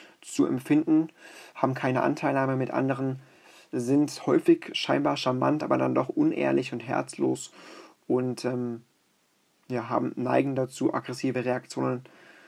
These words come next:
äh, vorteilhafter zu bewerten. Also für sie ist Aggression scheinbar nichts Negatives im Vergleich zu anderen Kindern. Ähm,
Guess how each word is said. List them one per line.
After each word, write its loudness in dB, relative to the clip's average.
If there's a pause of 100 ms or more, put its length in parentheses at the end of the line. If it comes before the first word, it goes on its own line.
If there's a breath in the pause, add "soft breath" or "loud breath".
(160 loud breath)
äh, -2
vorteilhafter 0
zu -4
bewerten. -2
Also -4
für -4
sie -2
ist -4
Aggression -4
scheinbar -2
nichts -8
Negatives -4
im -10
Vergleich -6
zu -8
anderen -2
Kindern. -2 (1080 loud breath)
Ähm, 0